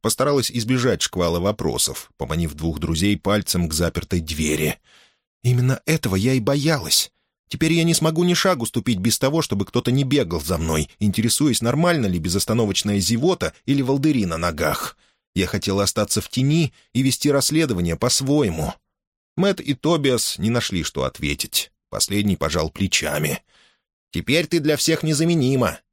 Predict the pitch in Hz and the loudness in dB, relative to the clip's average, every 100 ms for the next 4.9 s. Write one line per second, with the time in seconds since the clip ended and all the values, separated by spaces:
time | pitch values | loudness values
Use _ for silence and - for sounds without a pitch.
0 | - 98 113 123 131 131 127 123 - 123 | -4 -4 0 0 2 2 2 0 0 0
1 | 120 113 - 117 107 117 117 120 110 107 | 0 -2 -4 -4 -2 0 0 0 0 -2
2 | 95 - 127 - - 82 101 110 113 117 | -4 0 0 -2 -6 -2 0 0 0 0
3 | 101 87 90 87 82 - _ _ _ _ | 0 0 2 0 -2 -6 _ _ _ _
4 | _ _ 135 175 165 165 165 123 71 | _ _ -2 0 2 2 2 -2 -6